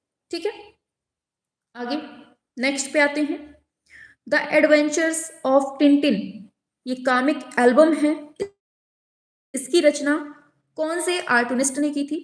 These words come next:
हर्ग, एनी। नाइंटी फ़ोर पे आइए,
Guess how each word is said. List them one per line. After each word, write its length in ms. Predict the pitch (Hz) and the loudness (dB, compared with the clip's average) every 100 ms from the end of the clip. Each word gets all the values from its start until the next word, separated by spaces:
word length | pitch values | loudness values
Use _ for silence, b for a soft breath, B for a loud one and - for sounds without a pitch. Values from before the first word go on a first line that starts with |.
| _ _ _ | _ _ _
हर्ग, 300 | 247 247 285 - - _ - | -6 -4 -6 -12 -18 _ -12
एनी। 340 | 233 247 269 254 _ _ _ _ _ _ _ _ _ _ 247 | -4 -2 -4 -8 _ _ _ _ _ _ _ _ _ _ -8
नाइंटी 400 | 240 254 285 349 - | -4 -2 -2 -4 -6
फ़ोर 240 | - 269 262 | 0 2 4
पे 140 | 247 | 2
आइए, 380 | 208 202 214 - | 0 -2 -8 -12